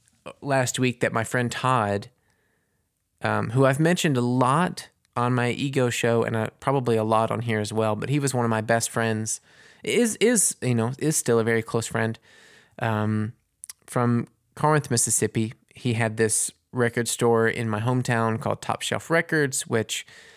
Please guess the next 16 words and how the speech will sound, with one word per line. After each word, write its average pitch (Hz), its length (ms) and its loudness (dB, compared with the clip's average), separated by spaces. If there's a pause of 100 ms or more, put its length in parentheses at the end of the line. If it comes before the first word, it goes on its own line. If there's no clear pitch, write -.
(300)
you 120 100 -2
know, 110 120 0
was 110 160 -4
this 107 200 -6
beacon 117 400 0
of - 300 -6
cultural 117 520 0
light 110 420 0
for 107 400 -2 (200)
me 117 220 0
and 117 120 0
my 107 100 0
best 104 220 -4
friend 107 240 -4
Cody, 113 420 0
who, 107 320 -4